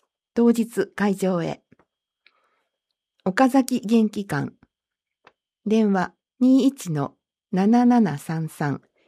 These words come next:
ファックス、二一の七七三八。二項目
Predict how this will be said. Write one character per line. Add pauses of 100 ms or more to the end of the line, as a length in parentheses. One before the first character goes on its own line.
(180)
フ
ァ
ッ
ク
ス、 (180)
二
一
の (360)
七
七
三
八。 (1040)
二
項
目